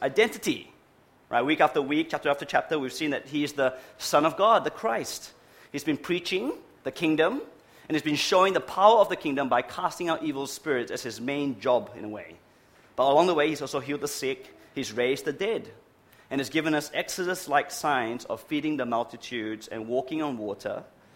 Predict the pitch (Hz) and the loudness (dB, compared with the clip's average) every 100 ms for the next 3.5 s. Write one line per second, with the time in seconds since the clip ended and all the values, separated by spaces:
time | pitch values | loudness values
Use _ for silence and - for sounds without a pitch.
0 | - - - - 135 135 165 - 107 110 | -20 -20 -6 2 2 2 -2 -2 -2 -2
1 | - 117 113 117 113 139 156 156 - - | -6 -10 -8 -8 -4 0 0 -2 -10 -18
2 | _ _ _ _ - 110 110 120 123 120 | _ _ _ _ -12 -6 -4 -4 -6 -10
3 | - 120 131 120 | -4 -2 -2 -2